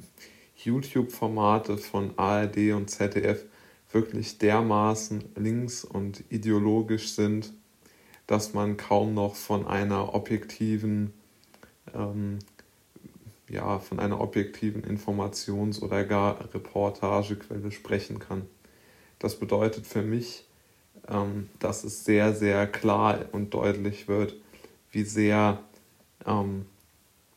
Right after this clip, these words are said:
die Menschen dort, ähm, diesen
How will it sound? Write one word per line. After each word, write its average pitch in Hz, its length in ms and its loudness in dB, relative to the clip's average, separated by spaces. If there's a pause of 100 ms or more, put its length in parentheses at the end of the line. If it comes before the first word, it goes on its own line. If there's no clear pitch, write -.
(260)
die 110 180 -2
Menschen 104 680 0 (420)
dort, 104 460 4 (200)
ähm, 104 320 -2 (200)
diesen 101 400 -4